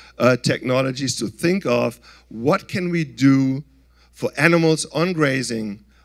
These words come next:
on grazing lands, um, to equip them with something, whether that's a vaccine or a technology that sticks with them, um,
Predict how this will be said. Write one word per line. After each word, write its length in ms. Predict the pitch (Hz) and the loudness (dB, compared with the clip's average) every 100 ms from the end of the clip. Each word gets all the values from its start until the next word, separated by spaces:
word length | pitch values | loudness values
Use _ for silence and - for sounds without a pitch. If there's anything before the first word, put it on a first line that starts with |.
| - | -2
on 180 | 135 160 | 0 0
grazing 440 | 156 151 143 135 | 2 2 0 -2
lands, 480 | 117 110 107 - - - - - | -4 -4 -4 -6 -8 -18 -20 0
um, 520 | 127 127 127 127 123 - _ _ - | 4 6 4 0 -6 -12 _ _ -4
to 100 | 151 | -4
equip 360 | - - - | 0 2 2
them 140 | 190 170 | 2 2
with 160 | 160 | 2
something, 600 | - 160 147 - - - | 0 -2 -2 -10 -16 -10
whether 240 | 120 135 135 | -2 0 0
that's 280 | 135 131 - | -2 -4 -6
a 60 | |
vaccine 640 | 101 107 - - 190 180 165 | -6 -8 -8 -4 0 0 0
or 320 | 104 110 110 | -2 -2 -4
a 60 | |
technology 640 | - - - 143 160 143 139 | -2 -4 0 0 0 -2 -4
that 240 | 117 107 | -4 -6
sticks 340 | - 196 - - | -6 -4 -2 2
with 160 | 156 | 4
them, 260 | 143 131 123 - - - - - | 4 0 -4 -14 -20 -20 -10 2
um, 460 | 131 131 131 127 | 4 4 0 -8